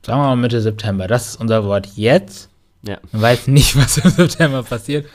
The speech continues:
Speaker 1: Wir peilen Mitte September an.
Speaker 2: Ja, ich glaub, letztes Jahr haben wir es ein bisschen weiter nach hinten geschoben, aber da haben wir auch unser Konzept geändert. Das ist jetzt, Stand jetzt, aktuell nicht geplant. Aber wie ge-, ihr, ihr wisst,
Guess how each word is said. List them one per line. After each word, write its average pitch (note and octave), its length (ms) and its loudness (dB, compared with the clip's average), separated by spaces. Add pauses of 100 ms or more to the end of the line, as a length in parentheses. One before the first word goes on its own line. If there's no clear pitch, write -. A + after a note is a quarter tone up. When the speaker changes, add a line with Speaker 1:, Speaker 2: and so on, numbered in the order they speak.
(140)
Speaker 1:
Wir A#2+ 120 -10
peilen C3+ 360 -4
Mitte C3 200 -8
September G#2+ 500 -10
an. G2+ 220 -18 (480)
Speaker 2:
Ja, G2 160 -14
ich G2 120 -14
glaub, F#2 140 -12
letztes B2 360 -8
Jahr A2 260 -6
haben A2+ 140 -8
wir A2+ 40 -8
es G#2 100 -16
ein G2+ 60 -12
bisschen A#2 220 -10
weiter A2+ 160 -8
nach G2 100 -12
hinten A#2+ 180 -12
geschoben, A#2 260 -14
aber G#2 120 -12
da G2 60 -8
haben A2 120 -8
wir G#2 60 -6
auch - 80 -12
unser G2+ 160 -10
Konzept - 360 -12
geändert. F#2 420 -12
Das G2+ 160 -12
ist G#2 140 -14
jetzt, - 240 -12
Stand G2 260 -12
jetzt, A2 240 -10
aktuell G2 280 -12
nicht G#2 160 -14
geplant. G#2 340 -12
Aber B2+ 300 -6
wie A#2 120 -12
ge-, A#2 100 -14
ihr, D2 260 -12
ihr G#2+ 180 -10
wisst, - 320 -16